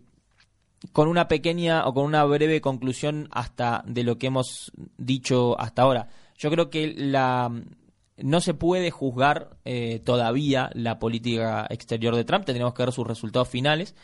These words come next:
Creo, por otro lado, que tiene, eh, o lo, lo,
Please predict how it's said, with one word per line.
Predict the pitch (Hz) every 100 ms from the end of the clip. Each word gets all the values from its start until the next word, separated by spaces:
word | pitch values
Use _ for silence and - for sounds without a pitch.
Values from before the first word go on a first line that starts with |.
| - _ _ _
Creo, | 170 185 202
por | 165
otro | 165 170
lado, | 170 175 156
que | 143 151 - - 135
tiene, | 139 151 160 160 -
eh, | - 131 123 120 117 117
o | - 120
lo, | 127 120 -
lo, | 123 127 123 123 120 117 113